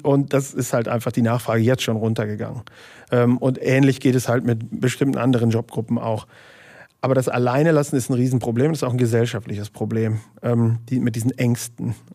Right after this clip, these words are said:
äh, alleine zu sein. Und das ist nicht nur die, ich glaube, das nennt man so Fear of Becoming Obsolete. Ähm, fobo wird es oft genannt. Aber es ist auch die, ich nenne das fonk, Fear of Not Knowing. Man weiß nicht,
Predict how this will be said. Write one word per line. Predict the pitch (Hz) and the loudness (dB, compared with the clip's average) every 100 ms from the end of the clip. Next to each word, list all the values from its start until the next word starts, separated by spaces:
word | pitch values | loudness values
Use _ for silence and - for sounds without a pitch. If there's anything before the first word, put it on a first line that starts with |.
| - | -6
äh, | 117 113 117 120 | -2 0 -2 -2
alleine | 117 110 113 110 | -4 -2 -2 -4
zu | - | -6
sein. | 110 104 107 | -6 -6 -4
Und | 123 | 0
das | 147 | 2
ist | 175 175 | 2 4
nicht | 196 - | 2 4
nur | 190 180 - - - - - | 2 2 -2 -20 -20 -20 -2
die, | 170 165 165 - - _ _ - | 4 6 4 0 -18 _ _ -10
ich | - | 0
glaube, | 156 156 151 139 131 - _ - | 4 6 6 4 0 -10 _ 0
das | 147 143 | 0 2
nennt | 139 | 2
man | 139 | 4
so | 139 131 | 4 2
Fear | 113 - - 143 143 143 | 0 -8 -2 2 6 6
of | 123 | 2
Becoming | 127 117 143 127 123 | -2 -2 0 2 2
Obsolete. | 120 - 123 190 - - - - - 135 | 0 0 2 2 -2 -12 -20 -20 -4 2
Ähm, | 139 135 | 4 4
fobo | 123 156 170 180 165 | 4 2 2 2 2
wird | 165 | 0
es | 156 | -2
oft | 156 - | -4 -2
genannt. | 156 156 160 - - _ _ _ _ _ - | 0 2 0 -6 -20 _ _ _ _ _ -4
Aber | 147 | 0
es | 156 | 2
ist | 170 - | 2 2
auch | 202 - | 0 0
die, | 190 185 180 - - | 2 2 0 -8 -12
ich | - | 0
nenne | 180 170 | 4 4
das | 143 | 2
fonk, | - - 160 123 - - - - - - | -2 -2 0 -2 -6 -20 -20 -20 -20 -16
Fear | - - 160 165 151 | -12 0 4 4 4
of | 127 | 2
Not | 135 - | 2 2
Knowing. | 143 151 131 127 - - _ _ - - - _ | 2 4 2 -2 -10 -16 _ _ -20 -20 -20 _
Man | 131 135 | 0 2
weiß | 151 185 185 - | 4 2 2 0
nicht, | 123 - - | 0 -4 -12